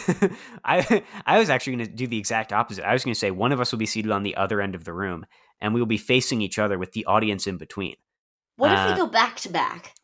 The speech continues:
Speaker 1: Ooh, now there,
Speaker 2: <laughs>
Speaker 1: that's got potential to it. Like, or we could do, like, a confession booth. Like, we both sit down,
Speaker 2: Ooh,
Speaker 1: uh,
Speaker 2: and there's a, there's a curtain in between us.
Speaker 1: Yeah, there's a divider between us. Uh, I end, I end the, the live recording by telling you
Speaker 2: Okay.
Speaker 1: to do a couple Hail Marys.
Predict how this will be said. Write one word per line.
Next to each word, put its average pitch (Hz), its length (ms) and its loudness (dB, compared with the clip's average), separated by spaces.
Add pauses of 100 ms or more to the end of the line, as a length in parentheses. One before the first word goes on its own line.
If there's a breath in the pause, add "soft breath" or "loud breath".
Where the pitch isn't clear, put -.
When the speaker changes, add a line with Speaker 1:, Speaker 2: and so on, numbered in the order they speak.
(120)
Speaker 1:
Ooh, 131 680 0
now 90 300 -6
there, 107 320 2 (400)
Speaker 2:
<laughs> - 400 -16
Speaker 1:
that's 107 240 -2
got 90 200 -6
potential - 500 -12
to - 100 -12
it. - 140 -20 (600)
Like, 139 240 0 (160)
or 170 260 8
we 135 100 0
could 127 100 -2
do, 139 80 2
like, 120 160 2
a 95 40 -6
confession 104 580 -8
booth. 175 280 -10 (400)
Like, 110 140 0
we 117 60 0
both 113 240 0
sit - 240 -2
down, 95 280 -2
Speaker 2:
Ooh, 254 600 4
Speaker 1:
uh, - 40 2
Speaker 2:
and - 140 4
there's 226 200 4
a, 185 360 6
there's 214 220 2
a 185 160 4 (160)
curtain 240 400 0
in 175 140 -2
between 151 360 -10
us. - 140 -12
Speaker 1:
Yeah, 90 80 -4
there's 92 180 -2
a 104 60 0
divider 104 400 2
between 98 380 -4
us. - 400 -4
Uh, 90 320 2
I 95 160 0
end, 101 360 0 (160)
I 104 140 0
end 127 240 2
the, 113 140 -4
the 113 160 -4
live 107 180 2
recording 107 320 -2
by 214 160 4
telling 220 240 0
you 208 60 0
Speaker 2:
Okay. 196 80 -2
Speaker 1:
to - 20 -4
do 98 160 -2
a 95 60 -2
couple 98 260 -4
Hail 95 200 -2
Marys. 92 500 -4